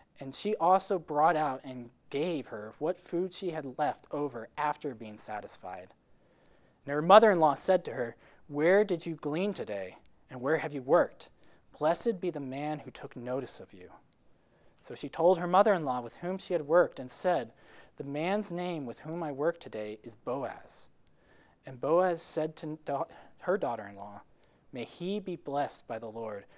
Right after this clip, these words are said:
whose kindness has not forsaken the living or the dead.' Naomi also said to her, 'The man in close rel-, the man is a close relative of ours, one of our redeemers.'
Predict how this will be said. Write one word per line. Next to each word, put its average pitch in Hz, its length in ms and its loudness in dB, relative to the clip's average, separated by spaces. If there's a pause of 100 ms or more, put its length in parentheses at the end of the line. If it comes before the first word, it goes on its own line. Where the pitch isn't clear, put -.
(280)
whose 160 300 -4
kindness - 1000 -4 (360)
has 139 180 -12
not 185 420 4
forsaken 143 720 -2 (300)
the 135 100 -10
living 151 580 -4 (280)
or 127 140 -8
the 120 100 -10
dead.' 101 440 -8 (520)
Naomi 147 420 -4
also 156 280 0
said - 280 -6
to - 80 -18
her, - 300 -16 (680)
'The 123 80 -8
man 156 440 -2
in 156 140 -12
close - 640 -2 (160)
rel-, 151 220 -2 (200)
the 139 140 -4
man 170 320 -4
is 185 220 0
a 143 80 -4
close 156 360 0
relative 131 460 -2
of 101 60 -6
ours, 92 380 -12 (280)
one 120 560 2 (380)
of - 140 -10
our 135 500 0
redeemers.' 117 920 -10